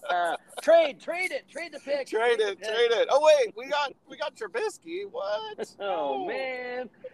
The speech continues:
Speaker 1: How'd we end
Speaker 2: I
Speaker 1: up,
Speaker 2: know.
Speaker 1: how'd we end up here? Speaking of
Speaker 2: So
Speaker 1: Golden
Speaker 2: dumb.
Speaker 1: State, they, uh, you did miss a good game. Uh, they won
Speaker 2: Mm-hmm.
Speaker 1: one oh two to ninety-eight, taking
Speaker 2: Yep.
Speaker 1: Denver out. It's four one. That one is done. Uh, also, the Bucks, one sixteen, Chicago one hundred.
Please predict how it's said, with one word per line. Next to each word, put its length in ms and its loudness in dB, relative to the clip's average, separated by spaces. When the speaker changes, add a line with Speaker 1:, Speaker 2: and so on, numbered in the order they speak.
Speaker 1:
How'd 180 -4
we 160 -6
end 80 -6
Speaker 2:
I 60 -2
Speaker 1:
up, 200 -2
Speaker 2:
know. 240 -6
Speaker 1:
how'd 220 6
we 140 -2
end 100 0
up 120 -2
here? 260 -2
Speaking 360 2
of 60 0
Speaker 2:
So 120 0
Speaker 1:
Golden 180 0
Speaker 2:
dumb. 120 -8
Speaker 1:
State, 280 0
they, 280 0
uh, 180 6
you 80 -8
did 200 -4
miss 200 -6
a 60 -8
good 200 -6
game. 300 -4
Uh, 240 0
they 180 -4
won 240 -2
Speaker 2:
Mm-hmm. 100 -6
Speaker 1:
one 120 0
oh 100 -2
two 220 -4
to 100 -4
ninety-eight, 580 -2
taking 280 -4
Speaker 2:
Yep. 100 6
Speaker 1:
Denver 540 4
out. 240 6
It's 400 -12
four 240 -4
one. 240 -4
That 140 -8
one 120 -10
is 120 -12
done. 480 0
Uh, 260 2
also, 440 0
the 80 -2
Bucks, 420 2
one 220 -2
sixteen, 420 -8
Chicago 400 0
one 200 -2
hundred. 300 -4